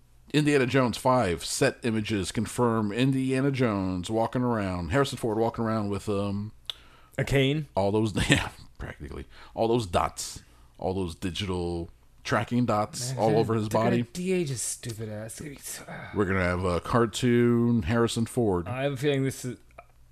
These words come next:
Speaker 2: I mean, as much
Speaker 1: Some
Speaker 2: as
Speaker 1: of it, some of it's gonna look good. Some of it's gonna look good. Some of it's gonna look wonky.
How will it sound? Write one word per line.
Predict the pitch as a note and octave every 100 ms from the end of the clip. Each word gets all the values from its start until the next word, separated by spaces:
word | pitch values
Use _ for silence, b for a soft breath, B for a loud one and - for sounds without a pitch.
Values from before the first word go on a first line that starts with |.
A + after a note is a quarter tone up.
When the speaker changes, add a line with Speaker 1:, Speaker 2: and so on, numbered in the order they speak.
| -
Speaker 2:
I | E3+
mean, | F3+ F3
as | E3+
much | F3+ G#3+
Speaker 1:
Some | G3+
Speaker 2:
as |
Speaker 1:
of | B3 G#3+
it, |
some | - A3
of |
it's | G#3+
gonna | D#3+ D3
look | A#2+
good. | G2+ D2+ -
Some | D#3+
of | F3
it's | D#3+
gonna | E3
look | D3+
good. | C#3 B2+
Some | C3+
of | B2+
it's | A#2
gonna | A#2
look | A2
wonky. | F#2 E2 E2 D2+